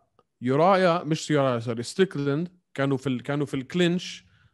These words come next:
ماسكه ومش مدخل الاندر هوك لجوا، يعني مش مدخل ايده تحت اباط هذاك الثاني.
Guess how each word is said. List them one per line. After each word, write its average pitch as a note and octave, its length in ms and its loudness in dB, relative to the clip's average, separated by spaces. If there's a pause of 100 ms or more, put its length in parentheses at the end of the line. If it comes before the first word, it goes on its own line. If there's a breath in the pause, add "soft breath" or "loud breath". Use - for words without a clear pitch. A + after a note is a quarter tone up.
ماسكه F3+ 480 0
ومش D#3 420 -2
مدخل F3+ 400 2
الاندر E3 400 2
هوك D#3+ 220 2
لجوا، C#3 360 2
يعني A2+ 180 -2
مش A#2 120 -6
مدخل D#3 320 -4
ايده D3+ 240 -8
تحت - 240 -10
اباط C#3+ 340 -2
هذاك C3 220 -6
الثاني. A#2 440 -8